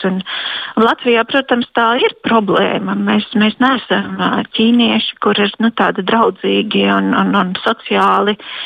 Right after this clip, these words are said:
Mums jau pat grūti ir tas nama īpašnieka sapulces noturēt, un tā visa attiecība vēsture tagad arī krīzes situācijās, eh, nu, uzrāda mums to,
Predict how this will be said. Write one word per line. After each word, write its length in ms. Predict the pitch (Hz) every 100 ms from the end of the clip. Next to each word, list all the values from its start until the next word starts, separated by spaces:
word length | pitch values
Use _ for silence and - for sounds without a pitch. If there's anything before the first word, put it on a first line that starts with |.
| - -
Mums 240 | 214 214 -
jau 100 | 202
pat 220 | - 226
grūti 400 | 214 220 240 -
ir 120 | 240
tas 160 | 202 214
nama 260 | 226 233 220
īpašnieka 600 | 240 - - 220 214 - -
sapulces 560 | 392 - 185 - -
noturēt, 680 | 220 214 214 - 185 196 -
un 120 | 196
tā 160 | 202 190 190 - - 190 196 220
visa 320 | 214 214 - 226
attiecība 480 | - 202 - 190
vēsture 560 | 202 254 - - 240 -
tagad 320 | 226 226 226
arī 120 | 214
krīzes 360 | - 226 226 247 -
situācijās, 800 | 226 254 240 247 262 269 269 262 - -
eh, 160 | 254 254
nu, 240 | 247 254 -
uzrāda 520 | 262 254 220 208 226
mums 320 | 226 233 -
to, 440 | - 233 220 220